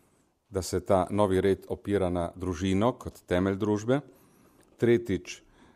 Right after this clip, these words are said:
da nasproti liberalnemu geslu zgolj formalne demokracije postavlja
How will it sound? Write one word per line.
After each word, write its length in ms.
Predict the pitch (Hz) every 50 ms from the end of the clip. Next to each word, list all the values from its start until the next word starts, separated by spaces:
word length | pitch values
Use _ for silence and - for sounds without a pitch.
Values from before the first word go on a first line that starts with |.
| _ _ _ _ _ _
da 260 | - 95 101 92 87 - - - _ -
nasproti 560 | 107 98 95 - - - 107 107 101 - 101 90
liberalnemu 760 | 90 90 82 95 92 95 101 104 107 107 107 104 98 92 87
geslu 680 | 80 - 98 98 101 101 - - - 98 98 92 90 - - - - _ _ _ _ _ _ _ _ _ _ _ _ _ _ _ _ _ - - _ -
zgolj 340 | 127 98 95 95 113 113 104
formalne 600 | - - 101 95 92 101 104 107 104 101 101 98
demokracije 680 | 85 90 90 87 - - 95 90 - - - 95 92 85
postavlja 720 | - 92 90 - - 110 104 98 95 92 87 87 82 82